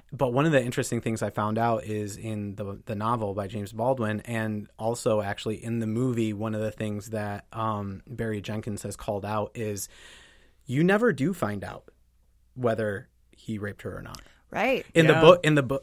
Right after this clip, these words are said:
Speaker 1: in the book, like, it is deliberately left an open question. In the
Speaker 2: Right.
Speaker 1: movie, like, we may read in a lot of things about a lot of people in this movie,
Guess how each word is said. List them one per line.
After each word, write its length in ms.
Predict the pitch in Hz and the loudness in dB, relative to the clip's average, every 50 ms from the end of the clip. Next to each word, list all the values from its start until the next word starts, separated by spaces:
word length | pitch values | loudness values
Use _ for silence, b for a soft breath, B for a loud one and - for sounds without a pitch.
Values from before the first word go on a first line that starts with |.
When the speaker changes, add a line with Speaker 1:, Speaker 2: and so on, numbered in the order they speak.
| - - | 0 0
Speaker 1:
in 160 | 147 143 139 | 2 4 4
the 80 | 135 | 4
book, 380 | 123 110 135 143 160 151 - - | 4 4 6 6 4 4 2 -4
like, 260 | 120 123 120 113 113 - | -2 0 0 0 0 0
it 120 | 139 131 | 0 0
is 180 | 135 120 113 117 | 0 0 -2 -6
deliberately 680 | 117 - 131 117 110 117 117 107 131 131 127 135 127 117 | -4 -2 -2 0 2 0 0 2 2 0 2 0 -2 0
left 280 | 110 113 113 - - | 0 0 0 0 -2
an 120 | 113 110 107 | -4 -4 -4
open 260 | 107 - 113 104 104 | -4 -4 -6 -8 -6
question. 460 | - 110 104 104 - - 131 131 139 | -6 -6 -6 -6 -6 -4 -4 -4 -4
In 120 | - 117 117 | -4 -4 -2
the 60 | 113 | 0
Speaker 2:
Right. 160 | 113 117 120 | 2 2 2
Speaker 1:
movie, 360 | 127 131 135 160 170 170 - - | 2 2 2 2 2 2 0 0
like, 380 | 135 123 131 120 120 117 - - | 2 4 4 4 4 0 -2 -12
we 360 | - 113 113 120 127 139 151 | -10 -8 -6 -2 0 0 2
may 200 | 156 147 139 127 | 4 4 4 2
read 340 | 117 117 117 120 120 117 117 | 2 0 0 0 0 0 -2
in 260 | 113 117 117 120 135 | -4 -4 -4 -4 -4
a 80 | 123 113 | -4 -4
lot 260 | 104 104 104 113 117 | -4 -2 0 0 0
of 120 | 127 120 - | -2 -2 -4
things 360 | - 135 131 120 107 104 101 | -4 -4 -4 -4 -4 -4 -6
about 240 | 110 104 107 107 101 | -4 -4 -2 -4 -4
a 20 | 104 | -4
lot 280 | 98 101 98 104 107 | -4 -2 -2 -2 -2
of 60 | 107 - | -2 -4
people 380 | - - 117 - - 120 - | -6 -8 -6 -4 -4 -6 -4
in 160 | - 113 139 | -4 -4 -2
this 180 | 175 180 175 - | -2 -2 -2 -2
movie, 400 | 117 113 107 98 107 101 101 | -2 -2 -2 -2 -4 -6 -6